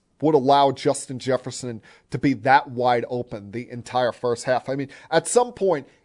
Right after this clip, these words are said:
even if you get penalized, e-, even if it, it costs your team yards, don't you gotta just go over and jack this guy up? I, he's clearly the best player on the team. He's having a field day in, uh, the first half, and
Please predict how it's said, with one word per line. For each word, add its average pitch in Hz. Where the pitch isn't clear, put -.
even 233
if 277
you 196
get -
penalized, 139
e-, 175
even 214
if 196
it, 180
it 160
costs 170
your 156
team 147
yards, 135
don't 262
you 277
gotta 254
just 160
go 156
over 143
and 123
jack 120
this -
guy 113
up? 110
I, 175
he's 175
clearly 254
the 160
best -
player 165
on 160
the 143
team. 196
He's 139
having 202
a -
field 233
day 147
in, 170
uh, 151
the 143
first 160
half, 185
and 139